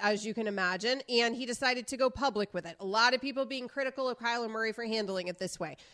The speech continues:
He tweeted out that, uh, "This isn't true.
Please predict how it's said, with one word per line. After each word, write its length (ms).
He 220
tweeted 480
out 240
that, 680
uh, 400
"This 300
isn't 280
true. 460